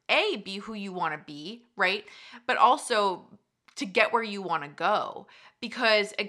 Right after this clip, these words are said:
I, you know, I've said it a million times, but if you are burnt out, if you are exhausted, if you are running on fumes, if you are doing things in this autopilot, like, way where it's,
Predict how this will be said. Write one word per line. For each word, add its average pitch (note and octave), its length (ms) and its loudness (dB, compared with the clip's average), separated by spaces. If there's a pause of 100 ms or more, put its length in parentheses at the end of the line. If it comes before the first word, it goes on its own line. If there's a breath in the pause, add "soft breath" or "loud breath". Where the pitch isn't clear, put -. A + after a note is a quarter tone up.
(140)
I, E3+ 100 6
you G#3 120 -4
know, G3 60 2
I've F3 120 0
said G3+ 160 0
it G3 40 -4
a - 20 -8
million F3 240 -8
times, A3 380 -2
but G3+ 100 -8
if G3 120 -12
you C4 100 -6
are A#3 100 2
burnt E3+ 300 -6
out, F#3 200 6
if D#3+ 140 -8
you F3+ 80 -6
are F#3 120 2
exhausted, F3 540 2
if E3 120 -12
you F#3 100 -8
are F3 80 -2
running F#3 340 -4
on E3+ 160 -2
fumes, F#3+ 480 -12
if F3+ 100 -14
you F#3 120 -8
are F#3 100 -2
doing G3 380 -4
things F3 480 -8 (280 loud breath)
in G3+ 120 -6
this F3+ 300 -6
autopilot, F#3 1160 2 (540 loud breath)
like, F#3 320 0 (760)
way A#3 460 -2
where G3+ 200 0
it's, F#3+ 320 -4